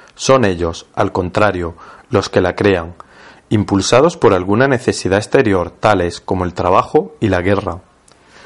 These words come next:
Se ve que, en esta teoría, la sociedad propiamente dicha no existe, la sociedad humana natural, el punto de partida real de toda civilización humana,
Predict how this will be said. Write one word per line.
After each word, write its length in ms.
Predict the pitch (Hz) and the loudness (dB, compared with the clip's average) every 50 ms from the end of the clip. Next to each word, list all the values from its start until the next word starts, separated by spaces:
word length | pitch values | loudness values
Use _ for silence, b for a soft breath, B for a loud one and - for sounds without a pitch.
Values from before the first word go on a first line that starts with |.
| B B B B B | B B B B B
Se 180 | - - - 202 | 0 2 2 4
ve 180 | 202 135 147 | 4 4 2
que, 280 | - - 98 87 90 - - _ _ _ - | 2 -2 -2 -2 -4 -8 -16 _ _ _ -4
en 140 | - 98 98 | -2 0 0
esta 280 | 107 - - 143 143 | -2 2 2 2 4
teoría, 500 | 143 156 135 107 98 92 87 80 - b b b b b b | 4 4 4 4 4 2 0 -2 -4 b b b b b b
la 140 | - 107 101 | 0 0 0
sociedad 460 | - - 151 - - - 95 123 151 | 2 0 0 0 0 2 2 2 2
propiamente 540 | - 180 175 - 113 92 95 92 87 - 90 | 2 0 0 0 -2 -2 -2 -4 -4 -2 0
dicha 440 | 90 110 117 - - - 85 - - _ _ | 2 2 0 0 0 -2 -2 -2 -6 _ _
no 100 | 120 120 | 0 2
existe, 580 | 135 - - 117 98 - - - 95 85 - B B B B B B B B B | 2 2 0 0 -2 0 -2 -2 -2 -2 -4 B B B B B B B B B
la 120 | - 113 101 | -2 0 0
sociedad 420 | - - 107 - - 98 92 110 | 2 0 0 0 0 2 2 2
humana 360 | 139 156 160 123 98 90 87 | 2 2 0 -2 -2 -4 -4
natural, 520 | 85 87 87 - 98 98 104 98 85 85 - _ _ _ - | -6 -6 -4 -2 0 2 2 0 -2 -6 -12 _ _ _ -2
el 160 | 113 98 95 | -2 -2 0
punto 300 | - 120 135 135 - 175 | 0 -2 0 2 4 4
de 100 | 170 160 | 4 4
partida 440 | - 104 90 - - - 110 104 92 | 2 0 -2 0 0 2 2 2 2
real 400 | 92 92 98 98 92 85 80 - _ _ _ | 2 0 0 0 -2 -4 -8 -14 _ _ _
de 180 | - 101 98 95 | -6 -2 -2 0
toda 300 | 87 - 131 123 98 87 | 2 2 4 4 2 0
civilización 680 | - - 98 90 85 90 90 - 90 85 - - 110 131 | -2 -4 -4 -2 -2 -4 -2 -2 -4 -2 0 2 2 2
humana, 420 | 139 120 101 92 87 85 82 82 | 2 2 0 -2 -2 -4 -10 -12